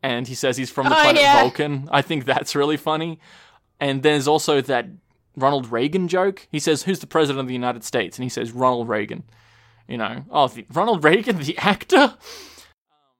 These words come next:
Speaker 1: Apparently, when Ronald Reagan actually saw that in cinemas, he laughed so hard he got them to rewind the projector and play it again, just because it was such a funny trait.
Speaker 2: That's
Speaker 1: Uh,
Speaker 2: funny.
Speaker 1: and I think it would play out like that. Like, that would be a s-,
Speaker 2: Mm.
Speaker 1: really funny line of dialogue there.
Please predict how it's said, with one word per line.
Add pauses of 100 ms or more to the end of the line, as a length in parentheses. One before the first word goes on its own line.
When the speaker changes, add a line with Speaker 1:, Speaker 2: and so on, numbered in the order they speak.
Speaker 1:
Apparently,
when
Ronald
Reagan
actually
saw
that
in
cinemas,
he
laughed
so
hard
he
got
them
to
rewind
the
projector
and
play
it
again,
just
because
it
was
such
a
funny
trait. (480)
Speaker 2:
That's
Speaker 1:
Uh,
Speaker 2:
funny.
Speaker 1:
and (360)
I
think
it
would
play
out
like
that.
Like,
that
would
be
a
s-,
Speaker 2:
Mm.
Speaker 1:
really
funny
line
of
dialogue
there.